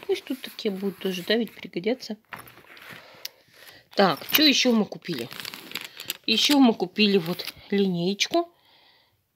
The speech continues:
И еще у нас с того года такая классная деревянная линейка с кошачьей головой.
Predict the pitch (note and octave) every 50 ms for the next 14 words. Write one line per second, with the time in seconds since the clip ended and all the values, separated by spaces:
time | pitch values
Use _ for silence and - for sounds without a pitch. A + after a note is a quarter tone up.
0 | _ _ _ - G3 G3+ G#3 G3 - - G#3+ G#3+ G#3+ G3 F3+ E3 - - F3+ D#3+
1 | D#3+ F3 G#3+ A3+ A#3+ G#3+ F#3 E3+ - - - G3 F3 - G3 F#3 G3 - F#3 E3+
2 | D#3+ F3+ F#3 G3+ G3+ G3 F#3+ F3 D#3+ D3+ D#3 F3 F#3+ G#3 G3+ - G3+ - - -
3 | - F3 E3+ - - B2+ D3 E3 E3+ E3+ E3+ E3+ F3 D#3